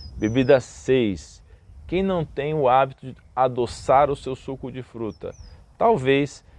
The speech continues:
se as pessoas soubessem que as frutas contêm um açúcar natural chamado frutose, repensariam essa questão de adicionar mais açúcar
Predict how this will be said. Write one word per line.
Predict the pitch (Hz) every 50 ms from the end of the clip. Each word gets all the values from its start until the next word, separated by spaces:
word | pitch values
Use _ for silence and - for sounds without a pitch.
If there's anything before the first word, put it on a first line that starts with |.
| - _
se | - - 131
as | -
pessoas | - 135 120 - 139 135
soubessem | - 151 139 123 113 123 131 139 143 - - - 113
que | - _ - 120
as | 120 113 -
frutas | - - 135 143 151 135 135 120 -
contêm | - - 123 113 107 - 117 120
um | 127 127
açúcar | 123 - - - - 175 180 - - 135
natural | 131 123 - 123 110 107 117 117
chamado | - 113 110 113 110 104 110
frutose, | - - 170 208 - - 123 110 113 123 127 117 123 147 165 _ _ _ _ _ _ _
repensariam | - 180 190 185 - - 165 160 156 - - 170 156 139 123 131 156 165 165 151 127 120 _ _ _ - - - - - - -
essa | 123 120 - 135
questão | - 139 131 - - - 131 139 127
de | 135
adicionar | 127 123 131 131 - - 127 120 120 120 123 127 - - - - - - - - _ _
mais | 120 120 127 135 147 156 202 214 175 160
açúcar | 170 151 - - - 143 139 135 - - 135 143